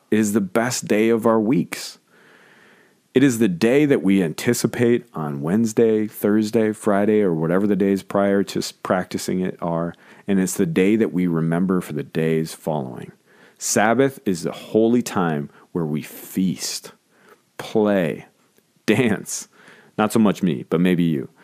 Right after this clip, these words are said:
"Have sex, sing, pray, laugh, tell stories, read, paint, walk, wa-, uh, watch creation in its fullness." You fill in the blank with the things that fill you up.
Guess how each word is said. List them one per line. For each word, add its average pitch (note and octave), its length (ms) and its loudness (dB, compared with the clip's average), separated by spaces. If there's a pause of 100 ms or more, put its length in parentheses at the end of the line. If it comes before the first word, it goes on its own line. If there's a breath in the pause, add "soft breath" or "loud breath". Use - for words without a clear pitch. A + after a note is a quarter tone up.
(300 loud breath)
"Have A#2 280 0
sex, - 600 -2 (120)
sing, G2+ 680 0 (240)
pray, A2+ 640 0 (160)
laugh, A2+ 680 -2
tell A#2+ 240 2
stories, G#2+ 720 0 (120)
read, A2+ 500 4 (320 soft breath)
paint, A#2+ 520 -2 (180)
walk, A2 560 -4 (220)
wa-, A2+ 400 0 (120)
uh, G2+ 300 2
watch A#2 500 0
creation A#2 800 0
in F#2+ 120 -2
its F2+ 160 -4
fullness." A#2 640 -2 (280 loud breath)
You G#2 160 -2
fill B2 260 2
in A#2+ 60 2
the A2+ 80 2
blank A2 360 -2 (540 loud breath)
with G2 160 -4
the G2+ 80 -4
things G2+ 380 -2
that - 140 -4
fill F#2+ 260 0
you F2 220 0
up. - 280 -6